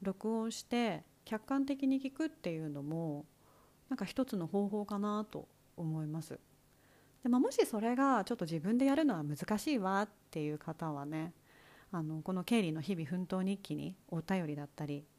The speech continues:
メールをいただければ、私が代わりに読みますので、まあ、もしそんな方がいればお待ちしております。はい。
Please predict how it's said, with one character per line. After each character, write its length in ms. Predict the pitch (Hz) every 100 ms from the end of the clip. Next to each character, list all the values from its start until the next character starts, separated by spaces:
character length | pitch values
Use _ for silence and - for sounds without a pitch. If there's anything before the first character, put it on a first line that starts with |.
| _
メ 180 | 160 160
ー 20 |
ル 180 | 160 160
を 140 | 160 -
い 80 | 160
た 120 | 165
だ 100 | 160
け 80 | 170
れ 120 | 165
ば、 200 | 156 135 - -
私 280 | 160 175
が 200 | 196 190 - _
代 140 | - 180
わ 60 |
り 100 | 196
に 100 | 180
読 140 | 170 170
み 100 | 180
ま 120 | 208
す 140 | -
の 120 | 156 151
で、 200 | 151 - _ - - _ -
ま 100 | 185
あ、 140 | 202
も 60 | 262
し 120 | 240
そ 160 | 214
ん 60 | 196
な 120 | 208
方 280 | 220 214 247
が 160 | - 160
い 120 | 156
れ 100 | 190
ば 280 | 185 - - _ - - - - - - - -
お 60 | 170
待 220 | 165 160
ち 280 | 208 202 - -
し 60 | -
て 140 | 180
お 60 | 170
り 120 | 175
ま 140 | 180
す。 160 | 196 180
は 1300 | - _ - _ _ _ _ _ _ - - - 160
い。 100 | 165